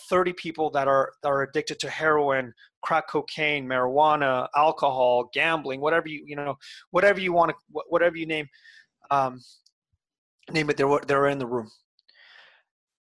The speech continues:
And immediately I froze because I went,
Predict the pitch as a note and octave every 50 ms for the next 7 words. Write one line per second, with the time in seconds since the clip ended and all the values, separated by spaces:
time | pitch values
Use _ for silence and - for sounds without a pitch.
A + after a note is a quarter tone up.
0 | _ _ _ _ _ _ _ _ _ _ _ _ _ _ _ _ _ _ - F#3
1 | F#3+ G3+ G#3 G#3 A3+ C4 C#4+ C#4+ A#3+ G#3+ - F3 F3 E3+ E3+ - - D3+ D#3+ E3+
2 | F3 F3+ F3+ F3 - - - - F3+ G3 G3+ F#3 E3 C#3 B2+ - D3+ C#3+ - -
3 | D#3 C#3+ D3+ D3 D3+ C#3+ D#3+ D#3+ D#3+ D#3